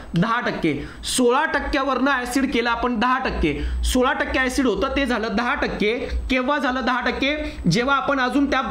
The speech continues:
द्रावणामध्ये, त्या मिश्रणामध्ये तीस लिटर पाणी टाकलं, तीस लिटर पाणी टाकल्याच्या नंतर जे काही ॲसिड सोळा टक्के होतं, ते दहा टक्के झालं.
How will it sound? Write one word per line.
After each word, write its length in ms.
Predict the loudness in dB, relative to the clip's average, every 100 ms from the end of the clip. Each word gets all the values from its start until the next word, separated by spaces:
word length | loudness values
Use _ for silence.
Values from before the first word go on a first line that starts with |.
| 2
द्रावणामध्ये, 680 | 2 2 0 0 0 0 -2 -6 -4
त्या 100 | -2
मिश्रणामध्ये 720 | 0 0 0 2 2 0 0 0 -2 -8 0
तीस 220 | 2 2
लिटर 260 | 0 2 -2
पाणी 340 | 0 -2 -2
टाकलं, 400 | -4 -4 -4 -6 -8 -10 0
तीस 200 | 2 2
लिटर 240 | -2 0
पाणी 320 | -2 0 0 -2
टाकल्याच्या 500 | -2 0 0 2 0
नंतर 420 | 2 0 0 -2 -6 -10
जे 140 | -2 -2
काही 200 | 0 0
ॲसिड 280 | 0 2 0
सोळा 280 | 2 2
टक्के 280 | 2 0 0
होतं, 440 | 0 0 0 -2 -4 -2
ते 60 |
दहा 280 | 0 0 0
टक्के 320 | -2 -2 -2
झालं. 340 | -2 -2 -2